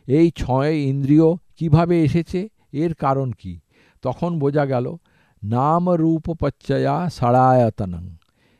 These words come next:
এই যে নাম রূপের জীবনধারা শুরু হয়েছে, আমাদের জন্মের পরে যে জীবনধারা শুরু হয়েছে, তখনকার দিনের ভাষায় রূপ বলতে বোঝাতো এই শরীরকে।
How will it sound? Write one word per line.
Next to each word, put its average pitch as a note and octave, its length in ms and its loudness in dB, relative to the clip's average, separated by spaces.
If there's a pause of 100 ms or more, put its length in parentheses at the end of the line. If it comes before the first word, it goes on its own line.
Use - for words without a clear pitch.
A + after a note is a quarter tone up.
(280)
এই D#3+ 240 2
যে F3+ 140 2
নাম D#3 420 2
রূপের E3+ 440 2
জীবনধারা D#3+ 640 0
শুরু C3+ 300 2
হয়েছে, B2 440 0 (300)
আমাদের D3 440 -2
জন্মের C#3+ 460 0
পরে D3+ 400 -4 (260)
যে A2+ 140 -4
জীবনধারা D3 640 0
শুরু C3 300 -4
হয়েছে, A#2 440 -4 (400)
তখনকার E3 640 -2
দিনের C#3+ 340 -2
ভাষায় B2+ 520 -2 (400)
রূপ D#3 260 0
বলতে D#3 400 -2
বোঝাতো C#3+ 520 -2
এই B2 140 -2
শরীরকে। C3 680 -2